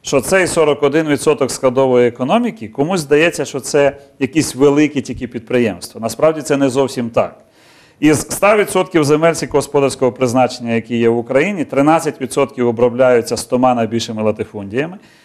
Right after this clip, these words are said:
сімнадцять відсотків тими, хто називає себе фермерами, сільськогосподарськими виробниками, а сімдесят відсотків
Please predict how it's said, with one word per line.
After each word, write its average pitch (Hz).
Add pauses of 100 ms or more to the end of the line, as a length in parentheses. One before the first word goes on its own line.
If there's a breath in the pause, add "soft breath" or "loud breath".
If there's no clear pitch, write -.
сімнадцять 180
відсотків 139
тими, 156
хто 135
називає 131
себе 123
фермерами, 123
сільськогосподарськими 113
виробниками, 110
а 131
сімдесят 143
відсотків 131